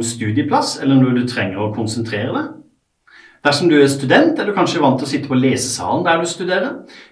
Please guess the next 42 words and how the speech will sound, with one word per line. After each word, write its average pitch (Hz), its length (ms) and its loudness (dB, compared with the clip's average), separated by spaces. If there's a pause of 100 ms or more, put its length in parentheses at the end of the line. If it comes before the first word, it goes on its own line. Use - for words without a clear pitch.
men 311 160 2
du 294 80 2
kan 226 160 -4
også 175 220 -4
bruke 196 180 -4
biblioteket - 600 -4
andre - 340 -2
steder. - 380 -12 (720)
Så - 140 -4
godt 139 160 0
som 160 180 -2
alle 135 240 2
bibliotek 208 480 0
har 160 140 -4
fine 160 320 0
plasser 196 320 0
til 147 100 -4
deg 123 140 0
som 131 160 -2
trenger 120 320 -2
ro 139 160 0
og 262 80 2
fred 233 320 -2
for 185 100 -8
å 185 60 -4
jobbe 175 240 2
med 127 120 4
noe 294 140 2
nyttig, 254 380 0
enten - 260 -6
det 107 80 -6
er - 80 -10
som 104 140 -8
student, 240 520 2 (360)
slektsgransker 175 920 0
eller 226 160 0
bare 127 200 2
trenger 127 280 2
ro - 280 -4
til 107 120 -8
å 98 60 -6
lese. - 400 -10